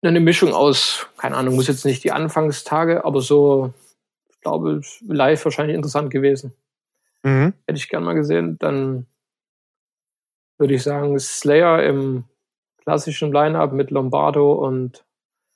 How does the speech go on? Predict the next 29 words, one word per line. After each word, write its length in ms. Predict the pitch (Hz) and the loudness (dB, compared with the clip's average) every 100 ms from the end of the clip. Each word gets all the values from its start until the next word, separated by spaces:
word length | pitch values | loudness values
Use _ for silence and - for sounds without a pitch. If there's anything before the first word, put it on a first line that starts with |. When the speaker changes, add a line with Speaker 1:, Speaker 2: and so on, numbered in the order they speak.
| _ _ _ | _ _ _
Speaker 1:
Hahnemann. 540 | - 147 170 170 180 165 _ _ _ _ _ _ - | -2 0 2 0 -2 -6 _ _ _ _ _ _ -6
Speaker 2:
Mhm. 360 | 117 107 147 190 - | -4 -2 -2 -4 -6
Speaker 1:
Hatte 140 | 151 | -6
ich 140 | 131 - | -6 -6
damals, 480 | 151 147 151 139 - | -6 -4 -4 -6 -8
glaube 200 | 156 135 | -4 -2
ich, 100 | 147 | -2
achtundneunzig, 600 | 147 - 147 151 156 156 | -4 -4 -4 0 -2 -4
da 100 | 143 | -4
war 120 | 135 120 | -2 -2
System 300 | 143 - 143 | -2 -2 -4
of 120 | 131 | -2
a 20 | |
Down 280 | 143 139 131 | -2 -2 -4
Vorband 520 | - 156 160 156 160 | 0 0 0 -2 -2
noch. 280 | 156 156 - - - _ _ _ _ _ - | -4 -6 -14 -20 -20 _ _ _ _ _ -8
Das 240 | 139 135 | -4 -2
war 280 | 143 143 135 | 0 0 0
Speaker 2:
<laughs> 0 | |
Speaker 1:
echt 160 | 123 113 | 0 -4
Speaker 2:
Okay. 100 | 113 | -10
Speaker 1:
prä-, 140 | - - - | -14 -14 -6
prägsam. 600 | - 156 160 170 175 170 - _ _ - - - _ _ _ _ _ _ _ _ _ - | 2 2 2 -4 -4 -6 -10 _ _ -20 -20 -20 _ _ _ _ _ _ _ _ _ -4
Ähm, 560 | 139 143 151 165 170 160 _ _ _ _ _ - _ _ _ _ _ - _ _ _ _ _ _ _ - | -2 0 0 -2 -6 -10 _ _ _ _ _ -20 _ _ _ _ _ -20 _ _ _ _ _ _ _ -10
Metallica, 600 | 165 143 143 165 185 175 | -4 -2 0 0 0 0
Master 400 | 170 156 - 151 | -2 -4 -2 -2
of 160 | 151 - | -4 -4
Puppets 380 | 156 180 - - | -4 -4 -6 -4
Zeiten. 380 | 175 190 190 | -2 -2 -6